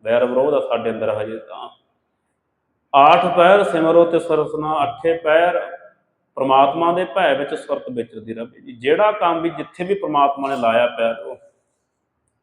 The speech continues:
ਕਈ ਨਾ ਅੱਠੇ ਪਹਿਰ ਸਿਮਰਨ ਨੂੰ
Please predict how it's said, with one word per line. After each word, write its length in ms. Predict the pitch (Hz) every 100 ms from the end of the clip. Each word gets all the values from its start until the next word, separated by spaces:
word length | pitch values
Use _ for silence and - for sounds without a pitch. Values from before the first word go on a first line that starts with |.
| _ -
ਕਈ 240 | 156 175
ਨਾ 360 | 190 202 202 -
ਅੱਠੇ 300 | 147 - 170
ਪਹਿਰ 340 | 170 170 190
ਸਿਮਰਨ 420 | 190 160 151 151 151
ਨੂੰ 420 | 156 151 151